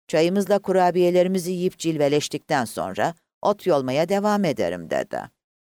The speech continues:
Masanın olduğu tarafa bakıp dudak büktü. "Cazip görünüyor. Madem öyle yardım et de kalkayım." Koltuklara yerleştiklerinde çayını yudumlamaya başladı. Eldivenlerini tulumuna sıkıştırdı. Hava kapalı.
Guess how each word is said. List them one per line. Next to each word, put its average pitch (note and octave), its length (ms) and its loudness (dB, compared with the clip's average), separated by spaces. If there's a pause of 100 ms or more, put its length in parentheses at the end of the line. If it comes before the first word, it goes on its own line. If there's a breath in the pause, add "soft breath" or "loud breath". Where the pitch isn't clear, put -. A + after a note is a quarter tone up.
(640)
Masanın C#3+ 460 -2
olduğu C3 320 0
tarafa G#2+ 460 -2
bakıp - 360 -6
dudak B2 360 -4
büktü. - 340 -4 (280)
"Cazip A#2+ 440 -2
görünüyor. F#3 600 0 (160)
Madem B2+ 360 0
öyle F2 220 -2
yardım E3 420 0
et C3+ 180 -4
de A3+ 80 0
kalkayım." F2 580 -2 (560)
Koltuklara A#3 500 -2
yerleştiklerinde D3 1080 -4
çayını E3 360 -2
yudumlamaya C3+ 720 -2
başladı. D#2 540 -2 (380)
Eldivenlerini A#2+ 760 -4
tulumuna E3 460 -4
sıkıştırdı. - 800 -6 (500)
Hava F#3 240 0
kapalı. B2 480 -2